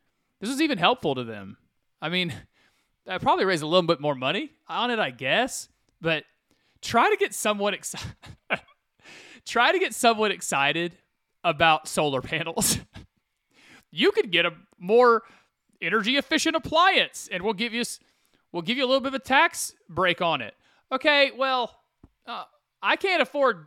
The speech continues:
groceries and gas right now, and if you want me to buy that four thousand dollar eco-friendly fridge and you're gonna give me a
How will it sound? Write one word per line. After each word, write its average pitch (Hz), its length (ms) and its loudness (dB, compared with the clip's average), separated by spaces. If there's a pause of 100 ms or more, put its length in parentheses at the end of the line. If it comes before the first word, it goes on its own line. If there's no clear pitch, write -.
groceries 240 320 2
and 202 120 -8
gas 220 320 2
right 262 180 2
now, 262 300 -2 (320)
and 175 80 -6
if 160 40 -6
you 254 120 -2
want 269 80 -2
me 254 80 -2
to 220 40 -4
buy 247 200 2
that - 240 -4
four 254 260 2 (140)
thousand 240 380 2
dollar 240 280 2
eco-friendly 220 640 0
fridge 233 380 4
and 170 60 -10
you're 190 100 -6
gonna 202 120 -4
give 196 220 -4
me 196 100 -2
a 165 60 -2